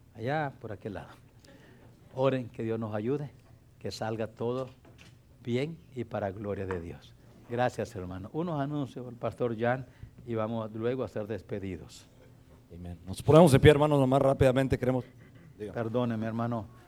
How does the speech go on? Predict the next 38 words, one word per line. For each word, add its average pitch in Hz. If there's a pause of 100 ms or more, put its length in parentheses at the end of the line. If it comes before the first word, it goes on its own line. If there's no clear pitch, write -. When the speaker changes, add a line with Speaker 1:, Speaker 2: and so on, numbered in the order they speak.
(260)
Speaker 1:
Pongan 196
los 160
platos 156
misioneros 139
ahí, 135
hermano. 147
¿Por 147
qué 160
me 196
vienen 190
preguntando, 147
hermano? 170
Vamos 160
a 160
levantar 147
una 147
ofrenda, 160
¿qué 147
vamos 139
a 147
hacer? 147
Pónganlos 214
ahí, 151
hermano. 156 (600)
El 180
que 180
quiera, 202 (140)
tenga 151
deseo, 196 (140)
participar 143
en 139
este 151
ministerio 160
tan 139
útil 170
de 135
este 135
hermano 139